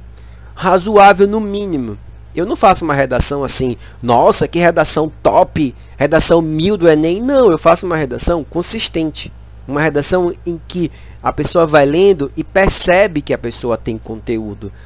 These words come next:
de alguma, de alguma, de alguma parte do conhecimento da atualidade. Quando você se propõe a usar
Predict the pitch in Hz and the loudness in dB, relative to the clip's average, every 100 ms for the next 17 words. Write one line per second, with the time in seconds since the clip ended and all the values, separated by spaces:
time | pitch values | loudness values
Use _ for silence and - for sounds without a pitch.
0 | - - 147 185 180 220 269 285 - 147 | -20 -8 -2 0 0 -2 -4 -6 -8 -2
1 | 170 165 202 220 208 170 139 - - - | -2 -2 -4 -4 -2 -4 -6 -10 -18 -20
2 | - - - 117 131 143 160 165 - - | -20 -20 -12 -8 -8 -8 -12 -14 -14 -14
3 | 139 147 - 151 180 156 156 - 160 165 | -12 -10 0 0 0 -6 -8 -6 -4 -4
4 | 156 151 156 170 156 139 117 135 139 143 | -4 -6 -8 -8 -8 -10 -4 -2 -2 -4
5 | 143 151 160 120 - - - - - - | -6 -2 -2 -2 -10 -20 -20 -20 -20 -20
6 | - - - 220 226 196 190 - 170 156 | -20 -6 0 2 2 0 -2 0 -2 -2
7 | 143 - 120 113 117 131 113 107 98 | -4 -4 -4 -2 -4 -4 -4 -2 -2